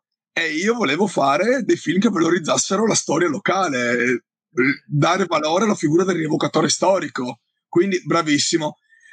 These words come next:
E abbiamo iniziato una collaborazione con videoclip, con altre cose. Abbiamo fatto dei cortometraggi, sul nostro canale YouTube c'è, i primi esempi sono nel duemiladiciassette, duemiladiciannove, due brevi cortometraggi promozionali,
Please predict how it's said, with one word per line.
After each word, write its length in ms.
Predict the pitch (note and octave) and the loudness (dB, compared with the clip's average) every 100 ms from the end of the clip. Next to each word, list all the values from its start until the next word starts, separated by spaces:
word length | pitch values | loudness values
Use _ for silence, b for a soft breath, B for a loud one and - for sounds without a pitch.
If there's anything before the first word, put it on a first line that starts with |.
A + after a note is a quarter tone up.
| b b | b b
E 100 | - | -2
abbiamo 240 | C4+ A#3+ C4 | 0 0 0
iniziato 300 | C#4 G#3+ C4 | 0 2 0
una 100 | - | 2
collaborazione 840 | A3 G3 E3 - G#3 G3+ D3 B2 | 2 2 -2 0 0 2 0 -6
con 160 | - D#3 | -2 0
videoclip, 420 | D#3 D3+ D#3 D3+ | 0 0 2 0
con 160 | - D#3 | 0 0
altre 220 | D#3+ D#3+ | 0 -2
cose. 320 | D#3+ D3+ D#3+ | 0 0 0
Abbiamo 240 | D#3 F3+ | 0 0
fatto 200 | F3 F3 F3 | 0 0 0
dei 120 | E3 D3+ | 0 0
cortometraggi, 960 | F3 E3+ D#3+ D3 D3+ D#3 D#3+ D#3 G#3+ C4 _ _ _ _ | -2 0 -2 0 0 0 -2 0 0 -2 _ _ _ _
sul 200 | - D#3 | -2 0
nostro 180 | D#3 F3+ | 2 0
canale 280 | D#3 D3 D3 | 0 0 2
YouTube 340 | C#3+ F3 D#3 | 2 2 0
c'è, 340 | - D#3 D3 F3 | -2 -2 0 0
i 100 | E3+ | 0
primi 220 | D3+ D#3 | -2 0
esempi 760 | D3 C#3+ D3+ - D#3+ D3+ D3 _ _ _ | 0 0 -2 0 2 2 2 _ _ _
sono 260 | - - D3 | -6 -4 -2
nel 120 | D3 | 0
duemiladiciassette, 1080 | C#3 D#3 D3+ C#3 - - D#3+ D3+ - D#3 D3+ | 2 2 0 -2 -4 -4 -4 -8 -2 0 0
duemiladiciannove, 920 | C#3+ D3 C3+ - E3+ D#3+ E3+ F#3 G3 | -2 -2 0 0 0 2 2 2 0
due 160 | D#3 C#3+ | 0 -2
brevi 240 | D3+ D3+ | -2 -2
cortometraggi 920 | D#3 D3+ D#3 E3 D3+ C3+ - D#3+ F#3+ - _ | -4 -2 0 2 2 0 0 0 -2 -6 _
promozionali, 880 | - C3 B2+ - F#3+ D3 C3+ E3 G#3+ | -4 -2 0 0 0 0 0 0 -2